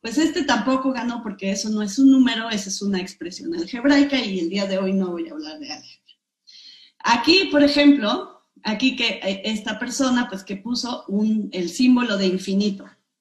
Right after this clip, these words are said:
Pero infinito, como ustedes ya saben, no es un número. O bueno, quizás no sepa, quizás los, mis alumnos que estén, eh, por ahí, si es que están en la audiencia, eh, el infinito no es un número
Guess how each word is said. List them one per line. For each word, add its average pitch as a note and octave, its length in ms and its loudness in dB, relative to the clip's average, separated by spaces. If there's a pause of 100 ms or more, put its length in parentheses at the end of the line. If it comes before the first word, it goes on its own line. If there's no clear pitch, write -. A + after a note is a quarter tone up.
(460)
Pero A#3+ 200 4
infinito, C#4+ 720 8 (460)
como G3+ 180 0
ustedes B3 400 0
ya B3 140 0
saben, B3+ 600 2 (640)
no B3+ 300 10
es A#3 180 -4
un C4+ 140 12
número. D4 500 8
O B3 140 2
bueno, B3 200 2
quizás G#3 280 -4
no G#3+ 100 0
sepa, G#3 300 -8
quizás A#3 360 0
los, G#3+ 200 -4
mis G#3 180 0
alumnos G#3+ 420 -2
que - 80 -16
estén, G3+ 440 -2
eh, F#3 280 -4 (200)
por F#3+ 120 0
ahí, G3 280 0
si F#3 140 -6
es F#3 100 -8
que G#3 100 -10
están F#3+ 280 -4
en G#3 100 0
la A3 80 0
audiencia, B3 560 -2 (480)
eh, - 180 -16
el B3 160 0
infinito C#4+ 560 10
no D#4 140 8
es D4 180 2
un C#4 180 12
número C#4+ 520 6